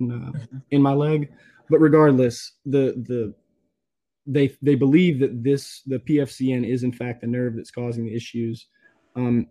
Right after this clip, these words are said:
Speaker 1: and so his plan is to, uh, basically do a neurectomy and take out that nerve, uh, that's causing the pain, 'cause it's purely a sensory nerve. Um,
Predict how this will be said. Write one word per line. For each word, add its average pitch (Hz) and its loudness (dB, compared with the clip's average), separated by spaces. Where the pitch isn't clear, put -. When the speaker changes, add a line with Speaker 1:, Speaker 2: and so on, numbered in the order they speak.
Speaker 1:
and 127 0
so 123 2
his 123 -2
plan 165 4
is 120 0
to, 120 -2
uh, 107 -10
basically 131 0
do 123 4
a 123 2
neurectomy 117 -2
and 113 -8
take 135 -4
out 123 -4
that 117 -6
nerve, 117 -2
uh, 117 -4
that's 117 -4
causing 120 -2
the 110 -4
pain, 120 -2
'cause 117 -2
it's - -6
purely 165 6
a 120 4
sensory 139 0
nerve. 156 -2
Um, 120 -4